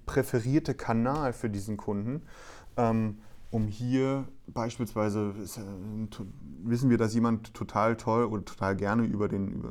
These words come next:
den Kanal Newsletter funktioniert, ähm, und dann würden wir ihm hier eben über den Kanal Newsletter perfekte Produktempfehlungen, ähm, ausspielen.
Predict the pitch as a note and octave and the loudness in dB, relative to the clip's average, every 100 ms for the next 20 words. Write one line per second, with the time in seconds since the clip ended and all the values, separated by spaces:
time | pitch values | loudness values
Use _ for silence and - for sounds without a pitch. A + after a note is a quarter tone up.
0 | B1+ - A2+ - A2 - G2+ G2+ G2+ A2+ | -6 -6 -8 -6 -6 -2 0 2 2 4
1 | C#3+ D#3 C3+ C#3 C#3+ - B2+ A#2+ - A2 | 2 2 0 0 -2 -2 0 0 0 2
2 | A#2 D#3+ G3+ - - - - - - - | 2 2 -4 -12 -20 -20 -20 -20 -20 -8
3 | - A#2 A#2 G#2 A2 G#2+ G2+ A#2+ A#2+ A2+ | 2 6 6 6 4 2 4 6 6 6
4 | A2 A2 G#2 G2+ - A#2+ C#3 - A#2+ A#2+ | 4 2 2 -2 -4 2 2 2 2 2
5 | A#2+ A2+ A#2 G#2 G#2 G#2+ G2 G2 G2 G#2+ | 0 0 0 -2 -2 -2 0 0 0 -2
6 | A2 B2 B2+ B2+ C3+ - - - - - | -2 -4 -2 -2 -4 -10 -20 -20 -20 -20
7 | - - _ - - _ - G#2+ - A#2+ | -20 -20 _ -20 -20 _ -8 -4 -4 -4
8 | C#3 B2+ B2 B2 - - - - - - | -2 -2 -4 -10 -20 -20 -20 -20 -20 -20
9 | - - F#2 - - B2 A#2+ B2 B2 A#2+ | -20 -8 -6 -8 -6 -4 -2 -2 0 2
10 | A#2+ B2 A#2+ - - - - _ _ - | 0 -2 -6 -18 -20 -20 -20 _ _ -8
11 | G2+ F#2+ F#2 F2+ - F#2 A#2 - C3+ C3+ | -4 -2 -4 -6 -6 -6 -6 -6 -2 0
12 | C#3+ C#3 | 0 -6